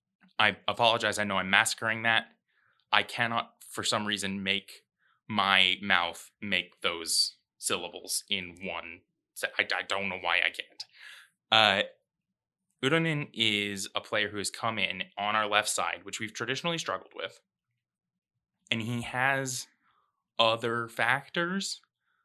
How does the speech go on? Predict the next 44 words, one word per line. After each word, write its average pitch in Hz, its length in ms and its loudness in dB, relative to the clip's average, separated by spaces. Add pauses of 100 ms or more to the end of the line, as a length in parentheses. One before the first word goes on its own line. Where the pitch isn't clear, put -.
(160)
Specifically, 156 580 -4
he's 127 160 -4
sitting 123 220 -2
next 110 160 -6
to 107 100 0
Andrew 101 220 -4
Privet. 143 460 -2 (880)
And 104 240 -6
both 127 280 -2
of 143 180 -6
them 135 240 -2
have - 260 -4
kind 120 340 -6
of 120 280 -8 (100)
picked - 280 -8
up 110 220 -4
these 107 240 -2
roles 107 420 -6
of 98 300 -8 (600)
heading 113 340 -2
up 107 100 -6
the 104 80 -10
field 107 520 -2
and 95 440 -6
doing 107 240 -2
distribution 107 640 -8
stuff 101 380 -6
and 95 120 -12
having 101 240 -4
to 98 80 -8
really 101 560 -10 (540)
master 104 420 0
their 98 160 0
positioning. 95 800 -4
It's 110 140 -8
a 117 40 -10
challenging 127 720 -4
thing 101 280 -4
that 95 120 -6
we 92 60 -12
put 98 180 -6
on 92 140 -2
them 87 160 -10
both. - 300 -10